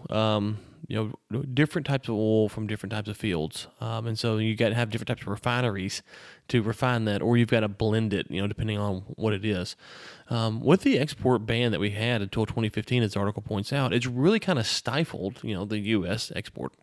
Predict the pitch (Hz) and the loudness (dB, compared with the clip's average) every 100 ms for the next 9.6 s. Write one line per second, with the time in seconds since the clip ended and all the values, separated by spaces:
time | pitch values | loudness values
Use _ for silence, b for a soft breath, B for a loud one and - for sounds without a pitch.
0 | - - 151 147 - - _ 120 117 117 | -10 -2 -2 -2 -6 -10 _ -4 -4 -4
1 | 104 113 123 117 107 110 117 - B B | -6 -2 0 0 -2 -4 -4 -6 B B
2 | B B - 131 120 113 131 - 139 131 | B B 2 4 6 4 2 4 4 4
3 | 151 147 123 120 87 117 120 117 117 110 | 4 4 2 2 0 0 0 0 0 -2
4 | 110 107 104 143 175 117 - B B B | -2 -2 0 2 2 0 -4 B B B
5 | 139 226 226 165 156 131 117 - 131 120 | 4 6 6 6 4 2 0 2 4 4
6 | 110 - - - 104 104 - 135 135 127 | 2 -2 -8 -2 -2 0 0 2 4 4
7 | 117 104 - - 123 117 - - 117 117 | 4 2 -2 0 2 2 -2 -4 0 2
8 | 117 104 107 104 - 113 113 104 107 110 | 2 2 0 -2 -4 -2 -2 0 0 0
9 | - 131 120 127 117 | -2 -6 -4 -2 -4